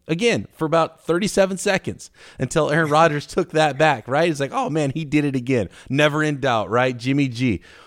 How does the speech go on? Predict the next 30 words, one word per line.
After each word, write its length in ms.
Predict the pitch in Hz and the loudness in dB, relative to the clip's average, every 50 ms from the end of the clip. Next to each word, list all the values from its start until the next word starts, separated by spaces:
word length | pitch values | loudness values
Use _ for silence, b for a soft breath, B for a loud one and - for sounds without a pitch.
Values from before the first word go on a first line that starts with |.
| B B - | B B -4
Um, 280 | 127 127 127 120 - _ - | -4 -2 -2 -4 -6 _ -8
and 120 | 139 147 | -6 -6
I 40 | 151 | -4
think 160 | - 185 151 | -6 -6 -6
some 140 | - 196 180 | -4 -6 -6
fans 320 | 156 - 147 160 165 156 | -4 -2 -2 -2 0 0
have 180 | - 165 147 131 | 0 -2 -2 -2
accused 560 | 131 _ - - - 156 185 208 180 143 127 | -4 _ -10 -10 -4 -2 -2 0 -2 0 0
us 360 | 127 120 117 117 - - - _ - | 0 0 0 -2 -4 -10 -14 _ -8
of 280 | 120 117 110 107 101 101 | -4 -2 -2 -4 -4 -6
being 280 | 120 117 117 110 104 | -6 -4 -4 -6 -6
Jimmy 340 | - 117 120 123 120 113 104 | -6 -6 -6 -4 -4 -4 -6
haters 520 | 95 - 127 131 143 147 165 165 160 - | -4 -6 -6 -4 -4 -4 -4 -4 -6 -4
this 260 | - 170 175 - - 180 | -2 -2 -2 -2 -4 -8
week 240 | 185 208 214 - | -8 -8 -8 -10
and 80 | 147 - | -8 -4
talking 220 | 147 139 139 135 | -4 -4 -2 -2
about 120 | 131 131 131 | -2 0 0
how 120 | 131 131 | 0 0
the 140 | 117 123 117 | 0 0 0
offense 380 | 120 127 - - 127 117 - 120 | 0 -2 -2 -2 -4 -4 -2 -2
needed 160 | 123 123 117 | -4 -2 -2
to 80 | 113 | -4
be 80 | 104 117 | -2 0
able 140 | 123 113 107 | -2 0 0
to 80 | 110 | -2
go 160 | 104 113 113 104 | 0 0 0 0
win 220 | 107 110 117 123 | 0 0 0 0
a 40 | 127 | -2
game. 360 | 110 120 120 127 151 196 | -2 -2 -2 0 -2 -4